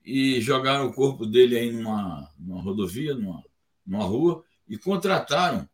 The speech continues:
um chofé pra passar por cima do, do cadáver dele e dizer que ele tinha morrido atropelado.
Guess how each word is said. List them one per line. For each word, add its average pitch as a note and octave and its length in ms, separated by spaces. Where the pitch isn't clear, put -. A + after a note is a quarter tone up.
um A#2 100
chofé D3 480
pra C3 600
passar D3+ 380
por D3 160
cima D3 380
do, F#2 260
do D2+ 100
cadáver A#2 480
dele C3+ 600
e F2+ 40
dizer A2 460
que A#2+ 300
ele G#2+ 180
tinha B2 220
morrido A#2 400
atropelado. A2 560